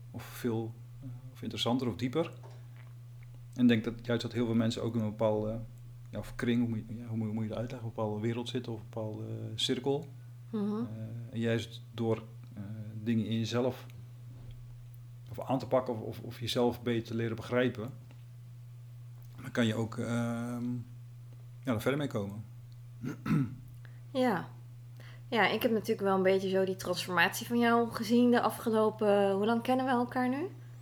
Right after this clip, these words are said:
Speaker 2: Negen jaar, denk ik?
Speaker 1: Eh, zoiets, denk ik.
Speaker 2: Wauw,
Speaker 1: Ja.
Speaker 2: negen jaar al. Ehm, nou, het proces dat ik jou leerde kennen als heel onbewust mannetje, die alleen maar in zijn hoofd zat.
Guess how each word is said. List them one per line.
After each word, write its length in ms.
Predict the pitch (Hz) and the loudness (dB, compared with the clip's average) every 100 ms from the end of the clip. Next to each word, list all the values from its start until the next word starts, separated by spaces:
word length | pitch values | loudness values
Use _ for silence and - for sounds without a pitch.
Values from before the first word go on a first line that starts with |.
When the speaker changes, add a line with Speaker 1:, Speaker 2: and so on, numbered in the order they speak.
| - - - - - - - - - - - - - - - | -16 -16 -16 -16 -16 -16 -16 -16 -16 -16 -16 -16 -14 -14 2
Speaker 2:
Negen 360 | 240 269 262 277 | 8 8 8 4
jaar, 220 | 294 320 | 6 6
denk 240 | 320 330 | 6 6
ik? 400 | 381 453 - - - - - - - - | 4 4 0 -10 -12 -14 -16 -16 -16 -12
Speaker 1:
Eh, 60 | 123 113 110 113 120 117 | -8 -6 -6 -6 -8 -10
zoiets, 280 | 117 - 143 | -10 -6 -4
denk 180 | 170 175 | -4 -6
ik. 100 | 185 - - - | -8 -10 -12 0
Speaker 2:
Wauw, 320 | 190 214 185 160 | 4 4 4 4
Speaker 1:
Ja. 80 | |
Speaker 2:
negen 240 | 196 196 196 | 2 2 0
jaar 200 | 185 202 | 2 2
al. 280 | 220 277 - - - - - | 2 0 -2 -10 -12 -14 -2
Ehm, 640 | 208 202 202 202 202 202 208 208 - - - - - - - - - - - | 2 2 2 2 2 2 0 -4 -8 -14 -16 -16 -16 -16 -16 -16 -16 -16 -4
nou, 160 | 214 | 0
het 100 | 208 | 2
proces 420 | - 220 214 220 214 | 4 2 6 6 6
dat 100 | 196 | 4
ik 100 | 175 | 8
jou 160 | 185 196 | 8 8
leerde 220 | 196 180 | 6 4
kennen 300 | - 208 196 | 4 6 6
als 160 | 185 185 | 4 4
heel 180 | 196 185 | 4 4
onbewust 600 | - 196 185 185 180 - | 4 4 6 6 4 4
mannetje, 520 | 196 226 262 285 339 - - - - | 6 6 6 2 2 0 -10 -16 -6
die 160 | 220 208 | 2 4
alleen 220 | 202 202 | 6 4
maar 100 | 202 | 4
in 100 | 190 | 2
zijn 140 | 196 | 2
hoofd 260 | 202 226 - | 2 2 0
zat. 480 | 294 359 440 - | 0 2 0 -4